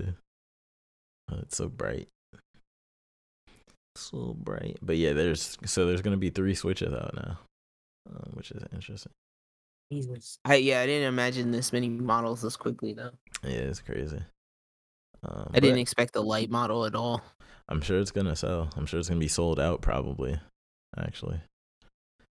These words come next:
Speaker 1: Like all the Switch <laughs> models have been <laughs> at launch.
Speaker 2: <laughs>
Speaker 1: Um, okay. And then, yeah, so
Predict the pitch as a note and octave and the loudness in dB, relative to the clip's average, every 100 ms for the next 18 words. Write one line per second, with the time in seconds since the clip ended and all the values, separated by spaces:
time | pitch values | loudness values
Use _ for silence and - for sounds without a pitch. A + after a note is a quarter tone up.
0 | _ D2 C#2 D2+ E2+ - F#2+ D#2 G#2+ E2 | _ -4 2 4 4 4 4 4 4 4
1 | G2 E2+ E2 D#2 D#2 F#2 A2 B2+ - E2+ | 4 4 4 4 4 4 6 4 0 -4
2 | - F2+ F#2 - - _ _ _ - - | -2 -4 -4 -6 -16 _ _ _ -20 -14
3 | A#3+ _ _ A#3+ - A3 - G1+ G#1+ A#1+ | -14 _ _ 10 10 2 -2 -6 -6 -4
4 | - D2+ F2+ G2 _ - _ _ _ _ | -6 -4 -6 -8 _ -20 _ _ _ _
5 | C3 G2+ D#2+ - - - - - - G2 | 0 2 0 -2 -10 -20 -20 -6 2 4
6 | G2 F#2+ F#2+ G2 - F2 D2+ D2+ D2+ D2 | 6 4 2 0 0 2 4 2 2 0